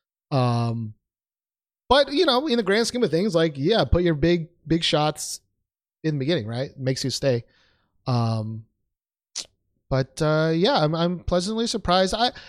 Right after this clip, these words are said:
I, I wanna listen to the song again. I, I feel like in the grand scheme of Moody Boy, like, this one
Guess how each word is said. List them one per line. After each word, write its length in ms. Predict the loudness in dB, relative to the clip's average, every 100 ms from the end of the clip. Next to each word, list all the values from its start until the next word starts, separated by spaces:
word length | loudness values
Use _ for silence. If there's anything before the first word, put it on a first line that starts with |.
| -20 -8
I, 140 | -6 -4
I 60 | -2
wanna 240 | 0 2
listen 200 | 0 0
to 40 | -4
the 60 |
song 240 | -2 -2 -2
again. 340 | -2 -2 -2
I, 180 | 0 -2 -4 -2
I 100 | 0
feel 200 | 2 2
like 180 | 4 4
in 100 | 2
the 80 | 0
grand 400 | 0 0 2 0
scheme 200 | -2 -2
of 80 | -2
Moody 220 | -2 -2
Boy, 380 | 0 2 2 2
like, 340 | 0 -4 -12 _ _ _ _ _ _ _ _ _ _ _ _ _ -6
this 320 | 0 0 0
one 680 | 2 4 4 2 0 -2 -6